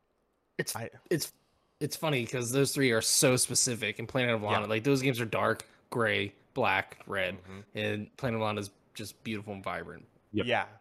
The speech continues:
Speaker 2: It, it, it's really hard because, uh, the art style, you know, like, it's
Speaker 1: Mm-hmm.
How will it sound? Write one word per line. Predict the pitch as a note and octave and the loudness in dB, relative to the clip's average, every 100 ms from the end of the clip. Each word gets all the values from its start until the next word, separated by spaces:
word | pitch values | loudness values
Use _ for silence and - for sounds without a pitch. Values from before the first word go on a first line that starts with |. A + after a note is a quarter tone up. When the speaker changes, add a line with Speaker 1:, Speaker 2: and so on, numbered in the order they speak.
| _ - | _ -14
Speaker 2:
It, | B2 - | -12 -12
it, | D3 | -14
it's | D#3 - B2+ | -14 -16 -10
really | C3 D#3+ D3+ | -6 -4 -4
hard | A#2+ A#2 G#2+ - | -2 -2 -2 -10
because, | A2+ A#2 G#2+ G#2 G#2 - _ - | -10 -6 -4 -4 -10 -16 _ -14
uh, | - - F2+ A2+ | -12 -12 -14 -10
the | G#2+ | -6
art | G#2 A#2 | -6 -6
style, | - G2+ E2+ F#2 - G2+ | -10 -10 -14 -16 -20 -18
you | A2+ | -10
know, | G#2 G#2+ | -8 -8
like, | G2+ F2 | -10 -12
it's | A2+ G2 B2+ | -16 -14 -10
Speaker 1:
Mm-hmm. | A2 | -10